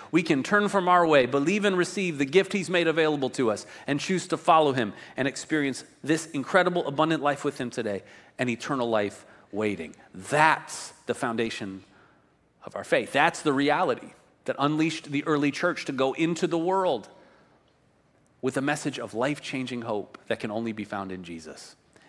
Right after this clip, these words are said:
And the authority of the Christian faith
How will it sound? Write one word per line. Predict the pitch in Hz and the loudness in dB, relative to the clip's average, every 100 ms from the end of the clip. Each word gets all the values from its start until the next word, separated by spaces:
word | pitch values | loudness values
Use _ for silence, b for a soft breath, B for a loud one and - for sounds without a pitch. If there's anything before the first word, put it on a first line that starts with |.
| b | b
And | 147 | 0
the | 147 | 2
authority | 139 - 143 170 208 240 247 - B B B | 2 0 0 2 2 -2 -6 -12 B B B
of | 185 | 0
the | 190 | 0
Christian | 196 202 - 208 | 0 0 0 -2
faith | 202 226 240 - | 0 0 -2 -6